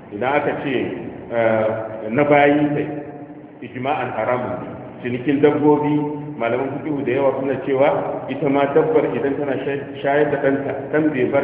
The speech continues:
shan nono ba, cinikin wannan dabbar haramun ne. Sai dai in za ka sai da ita da, da ɗan nata tare ga mutum. Idan za ka sai da ita da ɗanta, wannan babu laifi.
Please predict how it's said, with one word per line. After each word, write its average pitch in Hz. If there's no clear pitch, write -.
shan 143
nono 135
ba, -
cinikin 135
wannan 131
dabbar 139
haramun 113
ne. -
Sai 123
dai 123
in 135
za 139
ka 135
sai 139
da 123
ita 135
da, 117
da 123
ɗan 147
nata 127
tare 110
ga 113
mutum. 107
Idan 117
za 143
ka 147
sai 147
da 143
ita 151
da 143
ɗanta, 147
wannan 131
babu 120
laifi. -